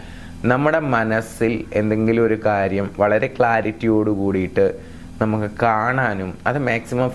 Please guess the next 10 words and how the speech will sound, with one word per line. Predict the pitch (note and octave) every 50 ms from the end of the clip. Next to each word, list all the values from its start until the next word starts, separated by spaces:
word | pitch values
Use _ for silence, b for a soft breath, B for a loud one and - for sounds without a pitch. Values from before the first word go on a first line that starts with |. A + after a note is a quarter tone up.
| - -
feel | - G#2+ A2 A#2 B2 A#2+ B2 A2+
ചെയ്യാനും | G2+ F2+ F#2 F#2 F2+ F2+ F#2+ F#2+ E2 E2 E2+ B B B B B -
അത് | C3+ D#3 C#3+ C3
വിശ്വസിക്കാനും | B2 - - - C3 C3 C3 - B2 G2 - B2 A2 G#2+ G#2+ G2+ G2 G#2 -
സാധിച്ചു | A2 G2+ G2+ F#2+ F#2+ F#2 - - F#2+ G2
കഴിഞ്ഞാൽ | F#2+ F#2 F2 F2+ F#2 F2+ F2 E2+ - - -
അത് | A#2+ C3+ C#3 B2+
നമ്മുടെ | A#2+ A2+ A2 A2+ A#2 A2+ G#2+
ജീവിതത്തിലെ | G#2+ G2+ G2 G2+ G2+ G2 - - G2 G2 F#2+ - G#2 G#2
വിധിയായിട്ട് | G#2+ G2+ F#2 A#2+ B2 A#2+ G#2+ G2+ G2 F#2+ -